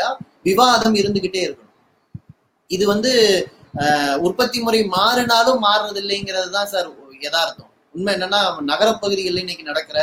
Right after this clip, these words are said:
சாதிய கொடுமைகளை எல்லாம் பார்த்தா, அதனால் லாபம் அடைகிற ஒரு பகுதி இருக்கிற வரைக்கும் சாதியை தானாக அழிந்து போக விடமாட்டார்கள். அதை தகவமைச்சுக்கிட்டே இருக்கிறாங்க. சாதி மூலமாக ஒரு நெட்வொர்க் உருவாக்க முடியுது, சாதி மூலமாக ஒரு மார்க்கெட் உருவாக்க முடியுது,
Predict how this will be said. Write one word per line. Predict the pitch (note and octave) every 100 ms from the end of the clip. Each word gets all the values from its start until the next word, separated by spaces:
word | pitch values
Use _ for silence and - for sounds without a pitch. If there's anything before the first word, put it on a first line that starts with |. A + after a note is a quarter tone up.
| E3 - _ -
சாதிய | D#3+ F3 G3 F3+
கொடுமைகளை | D#3+ E3+ F3+ E3 D3
எல்லாம் | D3 D#3
பார்த்தா, | C3 B2 - B2 D3+ - _ _ _ _ _ _
அதனால் | E3 G3 G#3+ C4+
லாபம் | A#3+ G#3 B3+ C4 B3
அடைகிற | A3+ A3 A3
ஒரு | G3+ F#3
பகுதி | F#3 G3+ A3
இருக்கிற | G3+ G#3+ - A3
வரைக்கும் | G3 D#3 C#3+ C#3+ D3+ -
சாதியை | - E3+ G#3 A#3+ A3+ G#3 G#3+ -
தானாக | E3 F3 G#3 G#3+ A3 A3+
அழிந்து | F#3+ F#3+ G3 F3
போக | E3 E3+
விடமாட்டார்கள். | D#3 E3 F3+ E3 - - _ _ _ _ _ _ _ _ -
அதை | D#3 F3+ - -
தகவமைச்சுக்கிட்டே | F3 A#3+ F3 F3 A#3 A3 G#3+ G#3+
இருக்கிறாங்க. | G3+ D#3+ C3+ - - _ _ _ _ _
சாதி | - F3 G#3 A3+
மூலமாக | G#3+ G#3 G3+ G3+ G#3+
ஒரு | G3
நெட்வொர்க் | F3 F3 G3 F3+
உருவாக்க | D#3 D3 C#3+
முடியுது, | C#3 C3 B2 B2+
சாதி | - E3+ G#3+ G#3+
மூலமாக | G3 F#3+ G3
ஒரு | G3 D3+
மார்க்கெட் | D#3+ A3 G#3+ G#3
உருவாக்க | E3+ D#3+ D3 C#3+
முடியுது, | C3 B2 B2